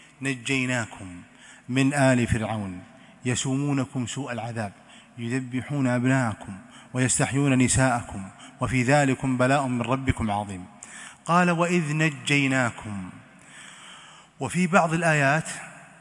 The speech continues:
"وإذ أنجاكم". وما الفرق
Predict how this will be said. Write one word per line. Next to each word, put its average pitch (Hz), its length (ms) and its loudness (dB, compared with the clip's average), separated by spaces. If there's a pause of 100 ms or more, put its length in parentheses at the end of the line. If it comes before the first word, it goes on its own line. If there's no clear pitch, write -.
(380)
"وإذ 147 280 -2
أنجاكم". 117 720 -2 (1500)
وما 135 200 2
الفرق 156 520 -2